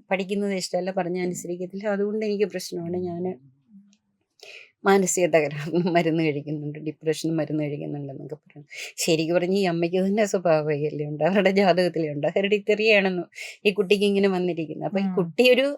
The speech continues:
Speaker 1: വൈകല്യ സ്വഭാവമുള്ള കുട്ടിയാണെന്ന് മനസ്സിലാക്കി കഴിഞ്ഞാൽ തീർച്ചയായിട്ടും അതിന്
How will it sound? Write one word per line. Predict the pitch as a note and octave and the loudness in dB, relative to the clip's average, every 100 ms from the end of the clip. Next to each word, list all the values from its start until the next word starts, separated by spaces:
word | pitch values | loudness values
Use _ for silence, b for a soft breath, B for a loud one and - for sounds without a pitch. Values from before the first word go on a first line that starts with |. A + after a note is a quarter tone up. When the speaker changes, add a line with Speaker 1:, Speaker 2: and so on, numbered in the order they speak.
| - | 2
Speaker 1:
വൈകല്യ | F3+ F3+ F#3+ G#3+ A3 A#3+ - | 2 4 0 0 0 -2 -6
സ്വഭാവമുള്ള | - F#3 F3 F#3 G3+ A3 G#3+ | -10 -8 -6 -2 -2 -2 -4
കുട്ടിയാണെന്ന് | G#3+ G3 F#3+ G3+ G3+ G3+ | -2 -2 -2 -4 -4 -4
മനസ്സിലാക്കി | F3+ - F#3+ F#3+ G3+ | -6 -6 -6 -4 -4
കഴിഞ്ഞാൽ | F#3+ F#3+ G3+ C#4+ B B B - | -4 -4 -8 -8 B B B -4
തീർച്ചയായിട്ടും | G#3+ - A#3+ B3 A#3+ B3 | -2 2 4 4 4 2
അതിന് | A3 G#3 | 4 2